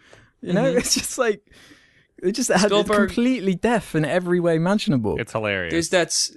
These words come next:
Speaker 2: there's the scene in the movie where the old guy has, like, an earpiece on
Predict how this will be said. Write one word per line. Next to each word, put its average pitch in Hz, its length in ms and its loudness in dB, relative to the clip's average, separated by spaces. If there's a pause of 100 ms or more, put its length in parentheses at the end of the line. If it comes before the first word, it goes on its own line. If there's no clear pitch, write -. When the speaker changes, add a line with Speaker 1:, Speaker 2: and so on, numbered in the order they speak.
Speaker 2:
there's 175 320 0
the 190 100 -2
scene 208 480 0
in 156 560 -6
the 143 100 -12
movie 127 580 -8
where 131 180 -10
the 120 100 -8
old 156 280 -6
guy 135 300 -2
has, 131 260 -8
like, 147 80 -14
an 127 100 -12
earpiece 147 640 -6
on 170 380 -8